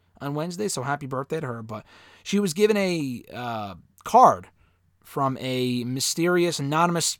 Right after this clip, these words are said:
you know, you know, anonymous, uh, what, what's the word for it? Not crush, but, uh,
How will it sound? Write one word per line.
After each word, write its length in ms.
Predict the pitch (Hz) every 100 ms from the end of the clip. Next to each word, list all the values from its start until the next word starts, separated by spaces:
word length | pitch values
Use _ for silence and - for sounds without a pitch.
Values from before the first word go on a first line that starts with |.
| _
you 100 | 147
know, 320 | 117 110 104 - _ _ - -
you 100 | 64
know, 260 | 80 69 73
anonymous, 640 | 107 139 151 147 135 -
uh, 260 | 131 123 120
what, 180 | 156 185
what's 200 | 180 -
the 100 | 120
word 220 | 120 113
for 240 | - 107 101
it? 80 | - _ _ _ _ _ _ _ _ _ -
Not 180 | 165 -
crush, 500 | - 143 123 - -
but, 180 | 110 110
uh, 220 | 104